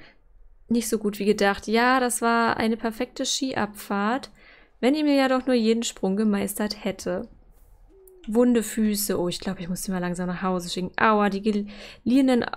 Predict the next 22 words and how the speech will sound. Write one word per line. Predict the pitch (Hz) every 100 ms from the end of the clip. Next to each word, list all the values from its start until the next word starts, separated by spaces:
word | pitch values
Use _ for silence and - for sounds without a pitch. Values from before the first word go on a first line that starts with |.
| -
die | 214 240 -
geliehene | 226 262 262 240
Ausrüstung | 220 226 233 220 220
tut | 220 220
den | 208
alten | 214 220 220 214 208 -
Füßen | - 277 294 233
nicht | 240 -
besonders | 226 214 208 214 214
gut. | 254 254
Die | 208
Füße | 240 240
von | 240 226
Emilia | 226 226 202
werden | 208
schmerzen, | 202 208 208 208 214
bis | 226 240
sie | -
eine | - 196 202
eigene | 196 196 202
Ausrüstung | 202 196 196 185 190
besitzt. | 185 180 180 -